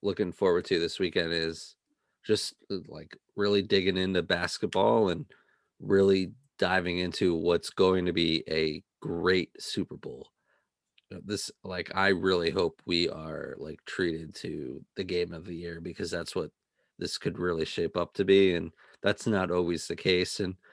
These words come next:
Wednesday night, we will record our, uh, full Super Bowl break,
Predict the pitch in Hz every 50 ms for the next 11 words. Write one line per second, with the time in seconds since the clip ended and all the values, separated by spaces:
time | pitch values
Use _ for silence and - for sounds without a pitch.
0 | - - - _ - 104 104 107 107 101 - - 110 104 104 101 98 101 101 -
1 | _ _ _ - 104 104 104 107 113 - - 107 95 92 87 87 87 85 - 85
2 | - - - 92 92 92 87 - - 82 85 85 85 82 85 - - - 87 82
3 | 87 - _ _ _ _ _ _ _ _ _ _ _ _ _ _ _ _ _ _
4 | _ - 98 98 92 92 90 80 - - - 104 - - 85 85 95 92 85 82
5 | - 87 87 82 - -